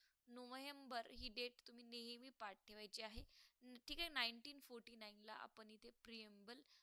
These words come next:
कॉन्स्टिट्यूशनमध्ये मेन्शन केलेलं आहे किंवा प्रस्थान केलेलं आहे कॉन्स्टिट्यूशनमध्ये, ठीक आहे की नाही? नाईन्टीन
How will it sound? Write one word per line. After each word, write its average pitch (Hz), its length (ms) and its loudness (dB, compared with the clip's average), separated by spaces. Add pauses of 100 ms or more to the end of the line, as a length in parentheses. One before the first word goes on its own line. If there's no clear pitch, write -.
कॉन्स्टिट्यूशनमध्ये 220 920 -4
मेन्शन 202 420 -8
केलेलं 202 320 -8
आहे 202 160 -6
किंवा 214 200 -10 (560)
प्रस्थान 202 380 -4
केलेलं 190 360 -8
आहे - 240 -16
कॉन्स्टिट्यूशनमध्ये, - 800 -6 (640)
ठीक 254 120 10
आहे 285 80 4
की 302 80 -2
नाही? 330 140 -6 (320)
नाईन्टीन 233 520 2